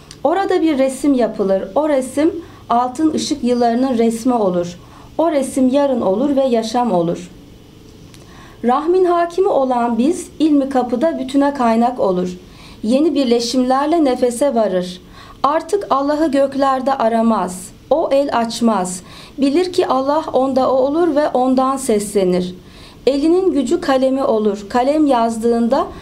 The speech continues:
kaderinin hakimi olur ve levhiye ilim kayıtlar ve kelama varır. Biz için iyi ve kötü yoktur. Biz için her ses bir tohumdur. Karanlığın gücüdür biz.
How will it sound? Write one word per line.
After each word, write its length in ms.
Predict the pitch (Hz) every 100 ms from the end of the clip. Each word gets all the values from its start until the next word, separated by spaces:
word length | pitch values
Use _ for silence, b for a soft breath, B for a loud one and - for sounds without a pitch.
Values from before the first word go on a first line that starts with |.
| B -
kaderinin 580 | 262 262 285 294 311
hakimi 520 | 277 262 254 254 285 294
olur 420 | 247 226 247 359 B B B
ve 180 | 277 262
levhiye 640 | 254 269 262 277 294 359 -
ilim 300 | 254 285 277
kayıtlar 640 | - 190 190 175 180 185 - B B B
ve 160 | 277 370
kelama 600 | 311 233 220 208 247 240
varır. 420 | 202 175 175 - - - - B B -
Biz 200 | 320 403
için 380 | - 339 - 415
iyi 240 | 302 339 311
ve 100 | 302
kötü 360 | 277 269 269
yoktur. 580 | 254 247 240 220 202 - B B B
Biz 180 | 294 339
için 380 | 277 - - 294
her 240 | 302 370
ses 420 | 381 302 330 339 277
bir 120 | 285
tohumdur. 720 | - 240 226 226 202 196 - B B B
Karanlığın 720 | - 277 294 302 302 311 339 277
gücüdür 500 | 254 277 226 226 208 202
biz. 340 | 214 -